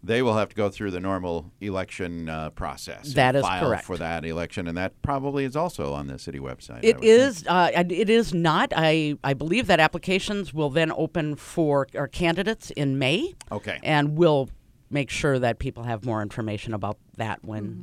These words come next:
Speaker 2: when the time comes.
Speaker 3: And I'll just add this, too. There's a number of jobs, because I went onto the city's website looking to do the story, and, um, there's a number of job openings, actually, with the city, including a lot of intern positions.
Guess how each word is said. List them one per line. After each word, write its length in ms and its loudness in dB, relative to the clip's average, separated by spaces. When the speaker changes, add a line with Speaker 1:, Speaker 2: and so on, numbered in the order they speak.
Speaker 2:
when 140 -8
the 60 -10
time 380 -10
comes. 500 -12
Speaker 3:
And 100 -2
I'll 60 -2
just 180 -10
add 160 -4
this, 180 -8
too. 180 -8
There's 300 -4
a 80 -4
number 300 -2
of 60 -4
jobs, 260 0
because 220 -8
I 40 -2
went 160 -4
onto 200 -2
the 40 -8
city's 280 -8
website 340 -4
looking 240 -8
to 60 -6
do 140 -6
the 80 -6
story, 420 -4
and, 240 -4
um, 300 0
there's 180 -6
a 40 -4
number 240 0
of 80 0
job 200 -2
openings, 360 -6
actually, 300 -6
with 120 -10
the 60 -8
city, 200 -6
including 420 0
a 20 2
lot 120 4
of 120 -6
intern 360 0
positions. 720 -10